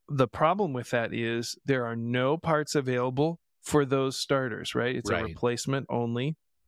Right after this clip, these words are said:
Speaker 2: Mm-hmm.
Speaker 1: And you don't know what it came from or
Speaker 2: Right.
Speaker 1: where it is, or, uh, you, you don't know anything about it, right? And so for that reason,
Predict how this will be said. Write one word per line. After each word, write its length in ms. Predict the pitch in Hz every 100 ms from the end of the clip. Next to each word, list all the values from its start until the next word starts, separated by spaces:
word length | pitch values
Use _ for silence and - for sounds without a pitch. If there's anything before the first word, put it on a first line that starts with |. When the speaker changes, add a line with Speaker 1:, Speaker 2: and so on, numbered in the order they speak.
| _
Speaker 2:
Mm-hmm. 140 | 104 139
Speaker 1:
And 340 | 135 131 131
you 260 | 117 123 135
don't 280 | 131 135 147
know 180 | 143
what 480 | 135 127 120 120 123
it 140 | 131 -
came 300 | 131 120 135
from 340 | 165 196 254 -
or 380 | - 120 117 113
Speaker 2:
Right. 180 | - 113
Speaker 1:
where 400 | 117 117 120 127
it 100 | 131
is, 300 | 139 151 131
or, 380 | 113 107 -
uh, 40 | 101 73
you, 200 | 131 65
you 160 | 147 131
don't 180 | 139 143
know 160 | 139
anything 380 | 135 139 - 131
about 280 | 113 110 -
it, 80 | -
right? 260 | - 117 135 _ _ _ _ _
And 200 | 147 151
so 360 | 143 156 143 -
for 220 | - 156
that 300 | 139 165 214
reason, 420 | 151 143 127 135